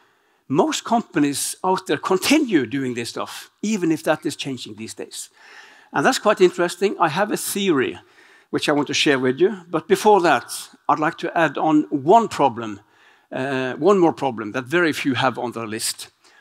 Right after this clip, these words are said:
I've called it conflicting purposes. I'll come back to that one. It's an interesting problem, uh, because it also represents solutions to many of these problems. But how come companies continue doing stupid stuff?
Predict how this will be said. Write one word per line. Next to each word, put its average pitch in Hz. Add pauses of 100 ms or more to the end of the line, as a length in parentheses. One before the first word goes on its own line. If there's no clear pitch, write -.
(140)
I've 127
called 143
it 143
conflicting 143
purposes. -
I'll 143
come 139
back 160
to 170
that 175
one. 220 (480)
It's 143
an 156
interesting 190
problem, 202
uh, 139
because 147
it 160
also 175
represents 175
solutions 202
to 135
many 123
of 104
these 110 (160)
problems. - (680)
But - (480)
how 175
come 135
companies 123
continue 123
doing 117
stupid 127
stuff? -